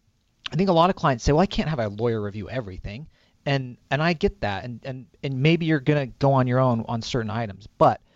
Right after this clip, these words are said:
for your s-, typical standardized contracts that you're gonna use over and over again, have an attorney involved, get that contract really dialed in so it's protecting you. You have a lot more comfort as you're operating your business when you have something standardized like that.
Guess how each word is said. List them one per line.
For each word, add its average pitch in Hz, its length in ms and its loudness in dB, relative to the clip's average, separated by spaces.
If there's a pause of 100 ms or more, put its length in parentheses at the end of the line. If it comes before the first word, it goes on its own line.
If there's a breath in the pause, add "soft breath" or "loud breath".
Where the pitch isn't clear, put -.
(220 soft breath)
for 139 100 0
your 113 120 0
s-, - 220 -8
typical 143 360 2
standardized 135 540 0
contracts 117 560 -6
that 113 60 -8
you're 104 100 -4
gonna 107 100 -4
use 110 160 -2
over 107 160 -2
and 104 100 -6
over 98 180 -10
again, 95 300 -16 (680)
have 120 280 -2
an 131 80 0
attorney 127 360 -2
involved, 104 640 0
get - 180 -6
that 117 180 -2
contract 117 480 -6
really 110 200 -4
dialed 104 360 -4
in 98 160 -10
so - 160 -14
it's - 80 -16
protecting 104 540 -8
you. 95 160 -14 (280 soft breath)
You 113 100 -10
have 104 120 -10
a 104 40 -6
lot 104 180 -4
more 107 140 -10
comfort - 600 -8 (180 soft breath)
as 120 120 -12
you're 110 120 -8
operating 107 420 -6
your 95 80 -10
business 98 480 -8
when 104 80 -10
you 98 80 -8
have 98 180 -12
something 101 220 -16
standardized 90 580 -14
like 95 200 -16
that. - 200 -20